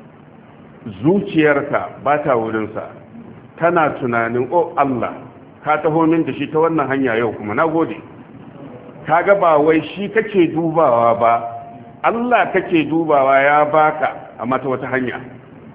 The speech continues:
Saboda ka gobe ma zai iya baka, hanyar da zai baka kuma ba irin ta jiya ba. Da zaran ka samu a gobe sai ka ce, "Ah, Allah kuma hanyar da aka kawo min ta yau kenan, na gode." Ka ga duk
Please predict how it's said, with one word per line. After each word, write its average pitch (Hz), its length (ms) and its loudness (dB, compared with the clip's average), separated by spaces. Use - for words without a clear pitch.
Saboda 147 280 2
ka 143 80 -2
gobe 120 280 0
ma 135 180 2
zai 139 200 -4
iya 123 160 2
baka, 120 340 0
hanyar 143 280 0
da 123 100 -2
zai 127 120 0
baka 131 260 0
kuma - 180 -6
ba 120 200 0
irin 135 200 -4
ta 117 80 -6
jiya 107 200 -2
ba. 90 200 -8
Da 120 120 0
zaran 147 440 2
ka 151 240 2
samu 151 320 2
a 127 60 -2
gobe 127 300 -2
sai 135 120 -2
ka 127 80 -4
ce, 139 120 -8
"Ah, 143 180 -2
Allah 143 300 0
kuma 143 160 -2
hanyar 151 240 2
da - 120 -2
aka 135 140 -4
kawo 143 220 2
min 143 160 0
ta 139 80 -2
yau 147 120 2
kenan, 135 320 -2
na 147 160 2
gode." 139 340 0
Ka 160 120 4
ga 170 120 0
duk 190 180 -2